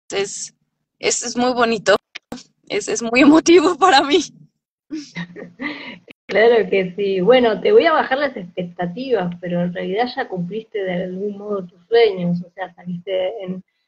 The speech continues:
Speaker 2: en una película, la gente te escucha, te reconoce,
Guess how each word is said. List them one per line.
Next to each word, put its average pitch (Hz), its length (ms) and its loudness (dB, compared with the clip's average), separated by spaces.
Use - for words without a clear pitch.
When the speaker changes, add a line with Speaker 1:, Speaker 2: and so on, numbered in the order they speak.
Speaker 2:
en 214 100 0
una 196 240 0
película, 208 840 -2
la 196 180 -4
gente 196 260 -12
te - 140 -10
escucha, 208 600 -4
te 185 100 -10
reconoce, 196 920 -6